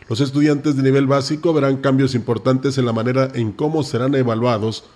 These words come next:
a partir del ciclo escolar dos mil veintitrés, dos mil veinticuatro. Y uno de los factores más llamativos es que una fase en específico ya no tendrá calificación numérica.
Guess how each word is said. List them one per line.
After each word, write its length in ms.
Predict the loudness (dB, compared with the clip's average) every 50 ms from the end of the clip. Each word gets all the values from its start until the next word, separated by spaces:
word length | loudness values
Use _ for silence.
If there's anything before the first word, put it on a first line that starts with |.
| _ _ _ _
a 100 | -10 -4
partir 300 | -2 -2 -2 0 0 0
del 140 | 2 0 0
ciclo 260 | -2 -4 -2 0 0
escolar 400 | 0 0 -2 -2 0 0 0 0
dos 160 | 0 -2 0
mil 140 | 0 0 2
veintitrés, 480 | 2 2 0 -2 -6 -4 -2 0 0 0
dos 140 | 0 -2
mil 120 | 0 0 0
veinticuatro. 720 | 0 0 -2 -4 -6 0 2 2 2 2 0 -4 -4 -6 -12 -20 -20 -20 -20 -20 _ _ -2
Y 60 | 0 2
uno 120 | 2 4
de 60 | 2
los 120 | 2 2 0
factores 440 | -2 -2 0 0 2 2 2 2
más 220 | 2 2 2 2 0
llamativos 760 | 0 0 0 0 -2 0 0 0 0 0 -2 -2 -2 -4 -8 -14 -18 _ _ _ _ -10
es 140 | -10 -8 -4
que 100 | -2 0
una 220 | 2 2 0 0
fase 420 | 0 -2 -2 -2 -2 -2 0 0
en 100 | 0 0
específico 680 | -2 -4 -6 -6 -6 -2 -2 -2 0 -2 -2 -2 -2 -2
ya 180 | -2 -2 -2 -2
no 140 | -2 -2
tendrá 480 | -4 -4 -6 -4 -4 -4 -4 -4 -6 -6
calificación 800 | -6 -4 -4 -4 -4 -4 -6 -6 -4 -6 -6 -6 -6 -6 -4 -2
numérica. 560 | -2 0 2 2 2 0 0 -2 -6 -10 -14